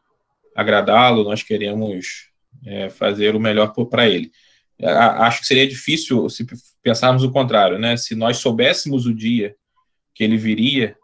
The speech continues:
né? Se nós tivéssemos essa data marcada, dificilmente, quando essa data estivesse se aproximando, nós não nos dedicaríamos mais a ele, né? Provavelmente nós abandonaríamos tudo, abandonaríamos nosso emprego, nossas atividades,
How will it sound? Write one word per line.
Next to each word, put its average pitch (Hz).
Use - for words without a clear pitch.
né? 107
Se 107
nós 104
tivéssemos 117
essa 117
data 110
marcada, 113
dificilmente, 143
quando 135
essa 127
data 127
estivesse 127
se -
aproximando, 127
nós 123
não 131
nos 127
dedicaríamos 131
mais 123
a 160
ele, 110
né? 104
Provavelmente 110
nós 127
abandonaríamos 120
tudo, 139
abandonaríamos 117
nosso 117
emprego, 127
nossas 113
atividades, 113